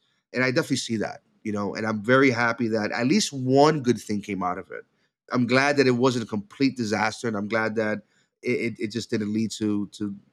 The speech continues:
to really terrible things happening and or, and or, you know,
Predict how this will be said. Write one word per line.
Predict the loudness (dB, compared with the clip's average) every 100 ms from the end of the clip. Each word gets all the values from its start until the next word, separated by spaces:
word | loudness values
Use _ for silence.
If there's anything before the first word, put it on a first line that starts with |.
| -10
to | -8 -8 -10 _ -2
really | 0 0
terrible | 0 -2 -2
things | -6 -8 -6
happening | -6 -6 -6 -8 -10 _ _ _ -10
and | -8 -2
or, | -2 -2 0
and | 0 4
or, | 6 6 4
you | 2
know, | 2 0